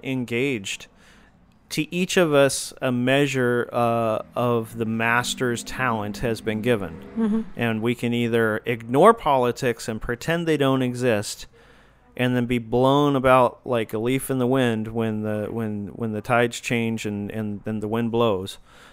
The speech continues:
Speaker 1: Um, or we can stand firm in our field at that fence row and directly engage the, the Davy Crockett's of this world and say, "You may have been well-meaning, but you were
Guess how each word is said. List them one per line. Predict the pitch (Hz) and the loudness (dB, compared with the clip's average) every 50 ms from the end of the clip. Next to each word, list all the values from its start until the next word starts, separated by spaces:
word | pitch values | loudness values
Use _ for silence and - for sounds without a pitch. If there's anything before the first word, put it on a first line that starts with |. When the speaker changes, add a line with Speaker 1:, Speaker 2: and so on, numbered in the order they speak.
| - - - - | -20 -12 -2 2
Speaker 1:
Um, | - 120 117 113 110 110 107 104 101 101 117 123 - - | 4 4 4 4 2 0 -2 -4 -6 -8 -10 -16 -18 -6
or | - 123 123 123 123 | 0 4 4 6 6
we | 117 123 131 127 | 6 4 2 0
can | - 135 117 113 | 0 -2 -2 -2
stand | - - - - 131 127 127 127 120 110 - | -2 -4 -4 0 2 2 2 2 0 -2 0
firm | - - 131 127 123 113 113 113 113 120 123 - - _ - - _ - - _ _ - | 2 4 4 6 4 4 2 0 -2 -4 -6 -10 -18 _ -20 -20 _ -20 -20 _ _ -4
in | - 123 127 | 0 2 4
our | 139 143 139 | 4 4 4
field | - - 147 147 135 123 123 123 123 127 | 2 2 2 4 6 6 6 6 4 2
at | 120 - - | 0 0 0
that | 131 123 - - | -2 -2 -4 -2
fence | - 151 147 143 135 - - | -2 0 0 0 -2 -4 -4
row | 117 104 104 104 107 120 120 - - - - - _ _ - | -2 -2 -2 -2 -4 -4 -8 -12 -18 -20 -20 -20 _ _ -6
and | 117 113 110 | -4 -4 -2
directly | 113 113 113 123 127 127 - - 131 127 117 - | 0 0 2 2 2 2 2 0 0 0 0 0
engage | 127 127 127 117 120 127 127 131 135 123 - - | 0 0 0 0 2 2 4 4 2 2 0 -2
the, | 127 120 117 113 107 | -2 0 0 -2 -2
the | - 120 | -6 -4
Davy | 113 123 120 123 117 117 | -2 0 0 0 0 -2
Crockett's | - - 127 123 123 - - 104 - - | 0 4 4 4 4 4 0 -4 -4 -2
of | 113 107 | -2 -2
this | 107 101 - | -2 -4 -2
world | 117 113 110 107 110 107 107 | -2 0 2 2 2 0 0
and | 107 104 101 | -2 -6 -4
say, | - - 117 110 110 104 - - - - - - - - - | 0 0 2 2 2 0 -4 -8 -16 -20 -20 -20 -20 -8 -2
"You | 123 131 | 0 2
may | 131 139 147 | 4 6 6
have | 151 156 139 | 6 6 6
been | 147 143 135 | 4 4 6
well-meaning, | 131 131 127 123 120 120 123 127 120 117 113 104 | 6 6 6 4 4 2 2 2 2 0 0 0
but | 117 110 - - | -2 -2 -2 0
you | 117 127 123 | 0 2 2
were | 120 113 110 104 98 | 2 2 2 0 -2